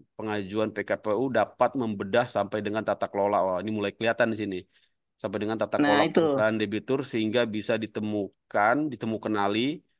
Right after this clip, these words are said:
Speaker 1: potensi penyimpangan tata kelola yang merugikan para kreditur.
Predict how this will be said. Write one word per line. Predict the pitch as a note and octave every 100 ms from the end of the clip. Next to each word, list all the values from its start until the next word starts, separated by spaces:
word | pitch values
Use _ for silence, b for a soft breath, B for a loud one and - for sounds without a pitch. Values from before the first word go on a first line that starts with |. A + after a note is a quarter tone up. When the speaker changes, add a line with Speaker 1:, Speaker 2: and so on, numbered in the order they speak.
| _
Speaker 1:
potensi | - A2 A#2 G#2+ C#3
penyimpangan | B2+ A2 A2 G2+ G#2 A2+
tata | G#2 G#2
kelola | - G#2 G#2
yang | G#2+ A2
merugikan | G#2 G2+ G2 E2+ A2 A#2
para | G2+ F#2+ G2 G2
kreditur. | - G2 F2+ F2+ E2+ F2+ E2+ _ - F2+ D#2 C2+ B1 -